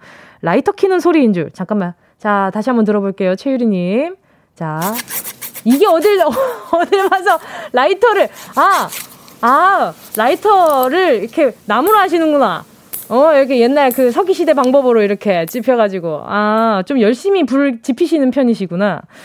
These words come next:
자, 그다음에 꽃보다 설탕님이요. 정답, 칼 가는 소리. 아, 이건 약간 좀 설득력이 있어. 약간 좀 그럴 수도 있지만 땡. 김주하님은요. 쪽가위로 실 자르는 소리. <laughs> 아, 상상하면서 다시 한번 들어볼게요.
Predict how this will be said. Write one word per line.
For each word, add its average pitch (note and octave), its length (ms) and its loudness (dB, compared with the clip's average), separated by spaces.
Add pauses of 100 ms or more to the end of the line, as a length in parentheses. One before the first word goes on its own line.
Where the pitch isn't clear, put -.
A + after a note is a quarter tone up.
(260)
자, F3+ 340 -2
그다음에 A#3+ 560 2 (240)
꽃보다 G4+ 400 0
설탕님이요. D4+ 720 0
정답, C4 340 0
칼 - 220 0
가는 A4+ 260 2
소리. D4 300 0 (300)
아, D#3+ 120 -6
이건 G3+ 280 2
약간 F3 260 -6
좀 D#3+ 100 -8
설득력이 G#3 480 -4
있어. - 220 -20 (240)
약간 - 260 -4
좀 A3 80 2
그럴 A#3+ 240 0
수도 - 180 -8
있지만 A#3 420 -2
땡. B3+ 320 -2 (400)
김주하님은요. D#4 1300 0 (1040)
쪽가위로 F4 540 0
실 A#4 300 2
자르는 A#3+ 340 2
소리. E3 260 -4
<laughs> - 920 -6
아, F#3 180 -4
상상하면서 D#4+ 600 -2
다시 F#3+ 220 -4
한번 A3 200 2
들어볼게요. D3 480 -8